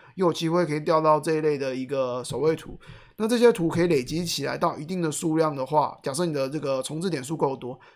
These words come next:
可以稍微的把这里拔一拔，然后把这里的点起来，额外的看守之眼、额外的断片以及加入，进行一个王战巡回，也是很高的收入。那如果你不进行王战巡回，最后应该要保持的什么样子呢？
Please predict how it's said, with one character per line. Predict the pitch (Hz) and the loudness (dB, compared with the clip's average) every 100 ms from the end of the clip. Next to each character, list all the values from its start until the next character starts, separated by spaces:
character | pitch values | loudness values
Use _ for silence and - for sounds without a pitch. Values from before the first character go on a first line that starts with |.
| _ | _
可 | 202 | -2
以 | |
稍 | 180 202 | 4 4
微 | 190 156 | 6 4
的 | 156 | 4
把 | 147 131 | 0 0
这 | 180 | -2
里 | 147 | -2
拔 | 139 127 | -4 -4
一 | 139 | -4
拔， | 143 123 120 | -6 -8 -8
然 | 127 | -6
后 | 147 | -4
把 | 120 117 | -4 -2
这 | 165 | -2
里 | 139 | -2
的 | 127 | -6
点 | 123 123 | -8 -8
起 | 143 139 | -8 -8
来， | 92 - - _ | -12 -14 -20 _
额 | - | 0
外 | 147 170 | 4 6
的 | 160 | 4
看 | 151 | 2
守 | 165 | -2
之 | 170 147 | -4 -4
眼、 | 151 120 | -4 -4
额 | 147 | 0
外 | 165 | 0
的 | 147 | 2
断 | 170 147 | -2 -2
片 | 151 143 131 | -2 -4 -4
以 | |
及 | 131 139 | -8 -8
加 | 143 143 | -4 -4
入， | 143 147 - _ | -2 -6 -8 _
进 | - 208 | -2 -2
行 | 165 156 | 0 4
一 | |
个 | 165 | 6
王 | 156 139 | 6 0
战 | 147 160 | -2 -2
巡 | 143 139 | -4 -8
回， | 139 | -6
也 | 143 | -6
是 | 139 165 | -4 -4
很 | 131 | -6
高 | 139 156 | 2 2
的 | 160 | 2
收 | 147 135 135 | -2 -4 -6
入。 | 135 - - _ | -8 -12 -20 _
那 | - | -2
如 | 233 | 2
果 | 233 | 2
你 | 190 | 2
不 | 139 156 | -2 -4
进 | 190 | -2
行 | 165 165 | 0 0
王 | 143 | 2
战 | 165 160 156 - | 0 0 -4 -10
巡 | - 135 | -10 -6
回， | 139 | -6
最 | 139 175 | -2 -2
后 | 170 165 | 2 0
应 | 160 165 | 0 0
该 | 165 | 4
要 | 156 160 156 _ | 6 4 2 _
保 | - 127 | -8 -6
持 | - 135 | -6 -8
的 | |
什 | 143 131 | -8 -8
么 | 120 | -8
样 | 135 127 | -8 -10
子 | |
呢？ | 123 | -12